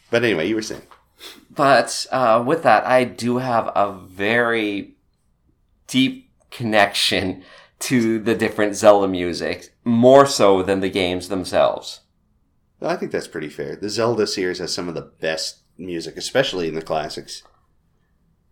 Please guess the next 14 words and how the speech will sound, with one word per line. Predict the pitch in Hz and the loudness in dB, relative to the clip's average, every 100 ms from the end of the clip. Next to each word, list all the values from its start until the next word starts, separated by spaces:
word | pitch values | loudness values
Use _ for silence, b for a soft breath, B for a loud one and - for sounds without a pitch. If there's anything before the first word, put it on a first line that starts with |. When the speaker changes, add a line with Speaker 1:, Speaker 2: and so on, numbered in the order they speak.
| _ _ | _ _
Speaker 1:
I'm | 95 104 | -8 -8
a | |
big | 95 90 - | -6 -10 -8
fan | 87 82 | -10 -8
of | 80 | -8
it | 78 76 | -10 -12
myself. | 73 - 73 73 - - b b b b b _ _ _ _ _ _ - | -12 -10 -10 -12 -14 -20 b b b b b _ _ _ _ _ _ -8
And, | 90 85 71 | -6 -6 -4
uh, | 87 80 - | -2 -2 -2
yeah, | 107 - - | -4 -4 -2
this | 117 127 | 2 2
show, | - 120 110 107 - | 2 2 2 0 -4
you | 104 | -8
know, | 104 | -8